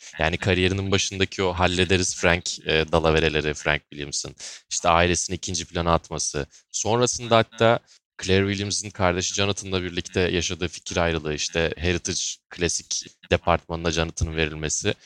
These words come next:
ama onun "Takımın başına ben geçmeliydim." demesi.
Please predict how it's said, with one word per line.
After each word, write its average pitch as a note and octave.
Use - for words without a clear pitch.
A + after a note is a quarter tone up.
ama F2+
onun F#2
"Takımın F2+
başına F2+
ben E2+
geçmeliydim." D#2
demesi. D2+